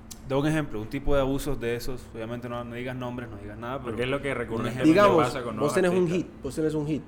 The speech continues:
Speaker 3: vos sos un pelado de barrio, no tenés conocimiento de la música, no sabes nada del negocio, llega,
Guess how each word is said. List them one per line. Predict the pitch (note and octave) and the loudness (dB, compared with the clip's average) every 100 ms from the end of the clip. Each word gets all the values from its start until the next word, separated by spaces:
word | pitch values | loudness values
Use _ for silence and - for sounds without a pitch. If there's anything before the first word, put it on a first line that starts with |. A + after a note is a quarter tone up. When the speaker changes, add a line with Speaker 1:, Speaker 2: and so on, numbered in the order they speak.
| B2+ | -6
Speaker 3:
vos | A#2 | -6
sos | C3 | -4
un | D3 | -4
pelado | C3+ C#3 C#3 C3+ C#3 C3+ B2+ - | -2 0 4 4 4 2 -2 -4
de | A2+ | -2
barrio, | A2+ B2+ C3+ C3 C3 B2+ B2 | 2 4 4 4 2 0 -2
no | A#2+ A2+ | -4 -2
tenés | B2 A#2+ | 0 0
conocimiento | C3 B2 A#2+ A2 G#2+ | 0 -2 -2 -4 -2
de | B2+ | -4
la | A#2+ | -2
música, | A#2 B2 C3 | -2 -2 -4
no | A#2+ | -2
sabes | A#2+ B2+ | 0 0
nada | C3 | 2
del | C3 | 4
negocio, | B2+ B2 A#2+ B2 - - - - - - - - - - - - - | 4 4 2 -2 -8 -12 -18 -18 -18 -16 -18 -16 -16 -14 -12 -12 -4
llega, | A#2+ A2+ A3+ B2 B2+ C3 B2+ A#2 | 0 0 0 -2 0 0 0 -2